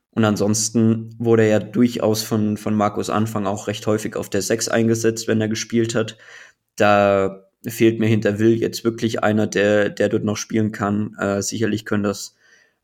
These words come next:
ähm, die Spieler übernehmen, die, die bei uns in der Innenverteidigung spielen. Kammerknecht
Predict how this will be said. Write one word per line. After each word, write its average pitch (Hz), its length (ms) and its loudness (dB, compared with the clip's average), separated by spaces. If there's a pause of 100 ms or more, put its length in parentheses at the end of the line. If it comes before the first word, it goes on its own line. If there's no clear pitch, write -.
ähm, 95 400 -4
die - 120 -6
Spieler 110 520 2
übernehmen, 107 420 2
die, 104 480 0
die - 120 -12
bei 104 120 0
uns 104 240 -2
in 104 100 -2
der - 100 0
Innenverteidigung 113 720 0
spielen. 110 640 -2
Kammerknecht 101 960 -4